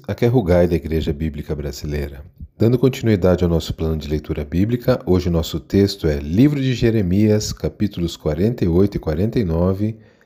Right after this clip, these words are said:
e Isaías, capítulo vinte e seis. Jeremias quarenta e oito e quarenta e nove.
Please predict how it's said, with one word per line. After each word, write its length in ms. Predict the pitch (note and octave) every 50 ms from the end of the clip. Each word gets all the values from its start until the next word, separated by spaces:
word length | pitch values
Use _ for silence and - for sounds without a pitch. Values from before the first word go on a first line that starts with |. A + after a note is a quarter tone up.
| _ _ -
e 140 | G2+ G2 A2
Isaías, 600 | B2+ C3+ A2+ G#2+ F#2 E2+ F2 G2 A2+ A2+ G#2+ -
capítulo 500 | - - F2 - - A2+ G#2 - F#2 F2
vinte 260 | E2 E2 G#2+ C#3+ D#3 -
e 40 |
seis. 540 | - - - C#2+ C#2 C2 - - - - - _ _ _ _ _ _ _ _ _ _ _ _ _ _ _ _ -
Jeremias 520 | G#2+ A2+ C#3 D3 C#3 C3+ D3 E3 E3 E3
quarenta 400 | - - C3+ A#2+ A#2+ C3 C3 -
e 60 | A#2 G2+
oito 220 | A2 B2+ C3+ -
e 40 | -
quarenta 320 | - A2+ G#2+ A2 A2 A2
e 60 | G2+
nove. 380 | E2 D2+ D2 C#2 C2 C2 - -